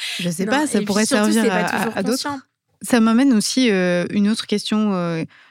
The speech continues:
Speaker 1: qui est le terme d'interculturalité, justement, euh, peut-être un peu plus, euh, théorique. Mais alors, c'est important quand même de savoir un petit peu comment est-ce que ce, ce terme se, se diffuse. Est-ce que pour vous, le concept d'interculturalité, il veut dire quelque chose ?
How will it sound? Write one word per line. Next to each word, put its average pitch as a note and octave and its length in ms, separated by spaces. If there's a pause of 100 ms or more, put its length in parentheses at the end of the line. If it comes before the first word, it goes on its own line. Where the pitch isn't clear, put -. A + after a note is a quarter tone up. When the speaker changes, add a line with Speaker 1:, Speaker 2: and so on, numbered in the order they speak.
(400)
Speaker 1:
qui A3 140
est G#3+ 40
le G3 120
terme B3+ 320
d'interculturalité, F#3+ 920
justement, G#3+ 540
euh, F3 60
peut-être F#3+ 340
un F#3 80
peu F#3 100
plus, F#3+ 280
euh, F3 280 (400)
théorique. A#3+ 380
Mais G#3+ 80
alors, F#3 180
c'est - 300
important A#3 480
quand A#3 80
même A3 260
de F#3+ 120
savoir G#3+ 320
un G#3+ 80
petit G#3 180
peu A3+ 300
comment G#3 280
est-ce G#3 160
que G3+ 120
ce, F3+ 420
ce - 160
terme G#3 240
se, F#3 300
se G3+ 160
diffuse. G3+ 560 (100)
Est-ce G3+ 140
que C#4 80
pour A3+ 180
vous, B3 300 (320)
le G3+ 180
concept A3 340
d'interculturalité, G3+ 880
il G3 100
veut E3+ 120
dire E3+ 320
quelque F3+ 280
chose ? D#4+ 280